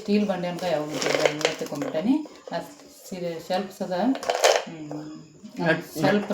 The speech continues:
Speaker 1: ಸಕಟ್ ತಿಕ್ಕಿ ಸ್ವಚ್ಛ ಆಗಂಗಿಲ್ಲ ಅದು ಮೂಲೆ ಅದು ಒಂದು. ಎಲ್ಲ ಪೂರ ಉಚ್ಚಿ ನಟ್ ಬೋಲ್ಟ್ ಉಚ್ಚಿ ತೆಗೆದು ತಿಕ್ಕಿ ನೋಡ್ರಿ ಒಂದ್ ಸ್ವಲ್ಪ. ಹಂಗೆ ನೋಡ್ರಿ ನಾನು Meesho ಒಳಗೆ ಈಗ ಒಂದ್ ವರ್ಷ ಆತ್ರಿ ಅದನ್ನ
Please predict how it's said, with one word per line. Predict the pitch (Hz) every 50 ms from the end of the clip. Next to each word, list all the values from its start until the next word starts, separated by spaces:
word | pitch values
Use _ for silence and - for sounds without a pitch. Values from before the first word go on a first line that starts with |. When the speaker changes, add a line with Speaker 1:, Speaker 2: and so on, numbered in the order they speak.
| -
Speaker 1:
ಸಕಟ್ | - - - 196 202 202 208 202 -
ತಿಕ್ಕಿ | 208 208 - 196 180 -
ಸ್ವಚ್ಛ | 196 180 - - 185
ಆಗಂಗಿಲ್ಲ | 170 180 180 180 175 175 175
ಅದು | 165 160 160
ಮೂಲೆ | 160 165 165 165
ಅದು | 160 160 165
ಒಂದು. | 170 165 156 156 196 254 269 - - - - - - - - - - - - - - - - - - - 180 175
ಎಲ್ಲ | 165 175 180 175 -
ಪೂರ | 180 185 185 180 175 180
ಉಚ್ಚಿ | 180 - 175 175
ನಟ್ | 170 175 175 - - 170
ಬೋಲ್ಟ್ | 165 175 175 175 - 175
ಉಚ್ಚಿ | 175 - - - -
ತೆಗೆದು | 180 185 214 202 190 185 180 180 180 -
ತಿಕ್ಕಿ | 175 - - 156 151
ನೋಡ್ರಿ | 147 139 147 143
ಒಂದ್ | 139 135 156
ಸ್ವಲ್ಪ. | 151 143 135 - - 233 226 190
ಹಂಗೆ | 156 151 156 170 175 175
ನೋಡ್ರಿ | 175 165 170 165 156 160 160 156 156 151 143 147
ನಾನು | 147 143 143 143 143
Meesho | 143 147 - - 160
ಒಳಗೆ | 151 151 156 185 262 302 294 - - - - - - - - 170
ಈಗ | 170 165 160
ಒಂದ್ | 156 156 156
ವರ್ಷ | 156 151 - - - - - - - - 175 165 165 165 165 165 165 160 156 160 180 185
ಆತ್ರಿ | 180 175 170 151 151
ಅದನ್ನ | 143 147 147 139 139